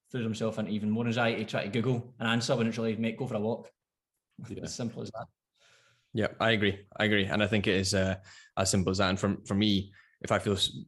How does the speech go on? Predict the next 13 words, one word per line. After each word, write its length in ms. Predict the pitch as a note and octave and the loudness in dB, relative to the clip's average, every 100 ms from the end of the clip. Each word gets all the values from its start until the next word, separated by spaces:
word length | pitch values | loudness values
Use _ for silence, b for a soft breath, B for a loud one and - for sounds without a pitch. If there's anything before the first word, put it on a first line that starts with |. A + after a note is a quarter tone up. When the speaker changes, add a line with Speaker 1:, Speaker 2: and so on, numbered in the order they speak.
| _ D2 - | _ -20 -4
Speaker 3:
pretty 160 | A#2+ G2+ | 0 0
stressed 400 | - G2+ F#2 G#2 | 2 0 2 2
or 40 | |
overwhelmed 520 | G2+ G2 G2+ G2+ G2 | 2 4 4 4 2
or, 280 | F#2+ G2 G2 | 2 0 -2
or, 400 | G#2 G2 G2 G2 B B B B B B B B _ _ _ | -2 -2 -2 -4 B B B B B B B B _ _ _
or, 120 | A2+ B2+ | -2 2
or 240 | A#2+ A2+ | 2 2
struggling 380 | - D3 B2+ A#2+ | 4 2 4 4
with 140 | A2 | 4
certain 300 | - B2 A2+ | 4 2 2
things, 380 | G2 A2 G2+ - B B - G#2 | 2 2 4 2 B B -8 0
um, 420 | G2+ G2 G2 | 2 4 2